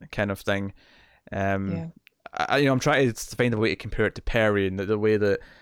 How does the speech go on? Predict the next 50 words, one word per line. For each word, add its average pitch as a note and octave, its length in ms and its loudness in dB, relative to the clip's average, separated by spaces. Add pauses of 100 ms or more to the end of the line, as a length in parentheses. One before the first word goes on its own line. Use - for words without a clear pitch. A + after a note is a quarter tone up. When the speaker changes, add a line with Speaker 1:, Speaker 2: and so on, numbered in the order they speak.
(260)
Speaker 1:
okay, C3 280 2
there's A2+ 160 4
these B2 140 4
awful A#2 280 2
things, G#2 380 -2
but B2 140 0
there C#3 140 4
is C#3 100 2
also C3 240 2
that A#2+ 180 2
truth - 300 -4
of, G#2 120 -2
like, A2 160 2
oh, C3 80 2
he C3+ 120 2
does C#3+ 200 0
actually, B2+ 580 0
you B2 80 -4
know, G#2+ 120 0
love A2 160 2
his A#2 120 0
kids, G#2+ 400 -2
and G2 200 -2
he, G#2 340 -6
he A2 160 -2
is A2 140 2
a A2 40 -2
good A2+ 180 -2
dad. A2 320 2
You A2 60 -2
know, A2 60 -2
it's, A2+ 160 -6
it's A#2 120 -6
kind B2 140 2
of A#2 80 2
this A2+ 180 0
thing G#2 280 0
where G2 280 0 (340)
it's - 120 -14
like G#2 260 0 (240)
she's A2+ 280 -2
relying B2+ 460 4
on B2+ 180 2
the A2+ 80 0
slither A2+ 380 0
of G2+ 60 0
truth G2+ 320 -2
in G#2 120 2
Speaker 2:
Mm-hmm. G2+ 80 -2
Speaker 1:
there F#2+ 300 0